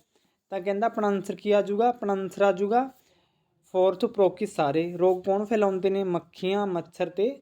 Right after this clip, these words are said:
ਚੂਹੇ। ਤਾਂ ਆਪਣਾ ਆਨਸਰ ਕੀ ਆ ਜਾਊਗਾ? ਤਾਂ ਆਪਣਾ ਆਨਸਰ ਆ ਜਾਊਗਾ ਜੀ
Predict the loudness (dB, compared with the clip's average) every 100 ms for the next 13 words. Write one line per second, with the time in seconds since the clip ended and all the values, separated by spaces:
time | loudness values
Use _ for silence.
0 | _ -8 -6 -8 -10 _ _ _ _ -12
1 | -6 -4 -4 -4 -8 0 4 4 4 0
2 | 0 0 0 0 -2 -2 0 0 0 2
3 | 2 0